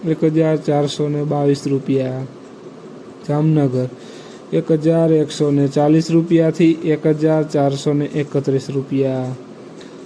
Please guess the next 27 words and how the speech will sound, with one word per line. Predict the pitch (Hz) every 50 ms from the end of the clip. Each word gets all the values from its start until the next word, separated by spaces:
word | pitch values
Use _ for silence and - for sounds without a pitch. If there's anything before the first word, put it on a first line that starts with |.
| - - - - - -
બાબરા | 156 151 151 156 147 147 143 143 131 127 127 123
એક | - 156 151 151
હજાર | 175 165 160 160 165 165 165 160 156
એકસો | 147 147 143 147 - 160 151 143
ને | 143 139 135
વીસ | 135 139 147 151 151 151
ચોવીસ | - 160 160 156 160 160 - 165
રૂપિયાથી | 160 156 160 165 165 165 160 160 - 185 170 160
એક | 165 - - 156 151 151 165
હજાર | 156 156 156 160 156 156 147
ને | 147 147 147 143
ત્રીસ | 139 - 151 147 143 - -
રૂપિયા | 139 139 139 - 139 139 135
ત્રણસો | 135 147 147 151 139 - 156 147 139
રૂપિયા. | 135 135 131 135 139 131 131 127 127 123 123 - - - - - - - - - - - - - - - -
ભુજ | 147 151 156 147 143 143
એક | 156 170 147 143 -
હજાર | 160 156 151 165 165 165 165 156 151
ને | 147 147 147
વીસ | 143 151 151 151 -
રૂપિયાથી | 175 165 165 165 - 160 160 156 151 156 165 160 160
એક | - - 170 156 147 -
હજાર | 160 151 151 156 156 156 156
ત્રણસો | 151 - - 147 143 151 147 - - 151
ને | 151 151 160 - - -
એકોતેર | 165 151 151 - 143 139 143 143 143 139
રૂપિયા. | 143 143 139 - 143 139 139 135 135 135 131 131